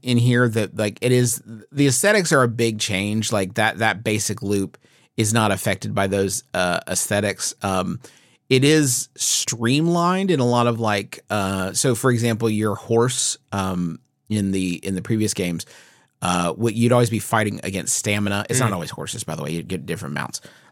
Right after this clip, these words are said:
Speaker 1: Um, and that seems to be a lot more forgiving early on here 'cause it's just the leader. Like, you're powering your own thing. Uh, when you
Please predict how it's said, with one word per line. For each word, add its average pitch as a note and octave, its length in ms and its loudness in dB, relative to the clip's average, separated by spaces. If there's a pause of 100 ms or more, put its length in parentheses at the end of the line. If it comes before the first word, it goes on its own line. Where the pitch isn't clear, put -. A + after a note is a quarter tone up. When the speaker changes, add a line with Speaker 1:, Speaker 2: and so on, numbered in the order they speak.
(120)
Speaker 1:
Um, G#2+ 320 0 (720)
and C#3 200 4
that C#3 240 2
seems C#3 280 0
to B2 100 -2
be A#2+ 100 2
a A2+ 80 2
lot A#2 200 2
more B2+ 180 2
forgiving A#2+ 800 0
early A#2+ 320 2
on G#2 260 0
here B2 300 2
'cause A2 180 -2
it's G2+ 200 -6
just - 440 -2
the G2+ 80 -4
leader. A2+ 580 0
Like, G#2 220 -4
you're A2+ 220 2
powering A2+ 480 2
your G#2+ 180 0
own G#2 120 -2
thing. A2 400 -2 (380)
Uh, G2+ 280 0
when A2 200 2
you G#2+ 260 2